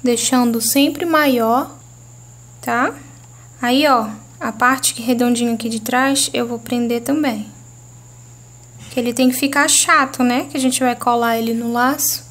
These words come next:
Então, ele tem que ficar chatinho. Aqui eu venho com o meu dedo e dou uma entradinha assim, ó.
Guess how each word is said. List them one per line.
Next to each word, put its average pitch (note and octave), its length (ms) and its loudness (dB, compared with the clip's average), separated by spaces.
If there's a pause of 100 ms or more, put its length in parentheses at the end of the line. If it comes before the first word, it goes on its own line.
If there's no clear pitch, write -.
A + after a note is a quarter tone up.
(880)
Então, - 180 -4
ele A#3 120 -4
tem A#3 140 -4
que A#3 80 -8
ficar B3 300 -6
chatinho. A3+ 680 -2 (1160)
Aqui C4 380 0
eu D#4 140 4
venho C4 240 6
com B3+ 140 -2
o B3 40 4
meu A#3 160 0
dedo A#3+ 560 2 (440)
e B3+ 80 0
dou C4 260 4
uma C4+ 240 6
entradinha C#4+ 800 6
assim, C4+ 500 4
ó. A3 160 0